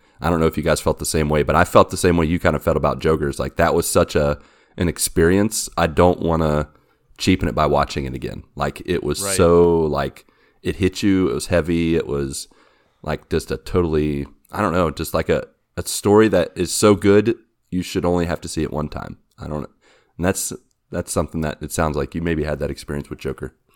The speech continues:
Speaker 1: So that's kinda cool.
Speaker 2: Yeah, uh, yeah, uh, I, I agree. I, I only saw Logan once, and it was just, like, it wasn't just a, your typical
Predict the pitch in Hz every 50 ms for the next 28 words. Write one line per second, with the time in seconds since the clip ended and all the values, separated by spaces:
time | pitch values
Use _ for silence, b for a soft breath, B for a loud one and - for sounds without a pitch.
0 | b b b b b b - - 82 - - - 87 78 - - - - 208 208
1 | 208 196 - - - _ _ _ _ _ _ _ _ _ _ - 165 160 143 123
2 | 110 107 - 123 123 120 117 110 123 135 143 143 - - 135 135 131 127 117 123
3 | 113 110 120 139 147 - - 139 143 147 156 151 139 - - 135 127 120 113 113
4 | 117 117 117 107 123 110 104 98 101 101 98 98 95 - - - - - - 107
5 | 107 104 104 101 101 104 - 117 113 110 104 101 92 - 120 113 107 - - 113
6 | 110 110 - 135 135 131 156 170 151 156 139 120 113 131 127 - - 117 113 113
7 | 110 104 98 - - 107 - 113 - - 110 104 104 104 101 101 92